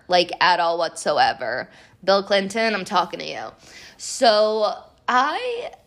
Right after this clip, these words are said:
am just gonna end this by saying I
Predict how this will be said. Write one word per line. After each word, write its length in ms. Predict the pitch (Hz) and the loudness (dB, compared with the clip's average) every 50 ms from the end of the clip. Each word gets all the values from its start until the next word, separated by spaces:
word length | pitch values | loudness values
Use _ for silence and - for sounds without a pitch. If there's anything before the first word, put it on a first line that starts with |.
| _ _ _ _ _ _ _ | _ _ _ _ _ _ _
am 140 | - 254 247 | -6 -4 -4
just 160 | 233 226 - | -6 -6 -6
gonna 140 | 220 208 180 | -2 0 0
end 220 | 165 180 180 180 | 0 0 -2 -2
this 220 | 185 185 185 185 - | -2 -2 -2 -2 -4
by 140 | - 175 185 | -6 -6 -6
saying 800 | 185 - - 165 170 165 156 165 170 170 175 190 196 190 180 - _ _ _ _ _ _ - | -6 -6 -2 0 0 0 0 -2 -4 -4 -6 -8 -10 -12 -14 -16 _ _ _ _ _ _ -4
I 680 | 208 202 196 196 196 196 196 196 202 208 202 185 - | -2 0 0 2 2 0 0 0 -2 -2 -2 -4 -4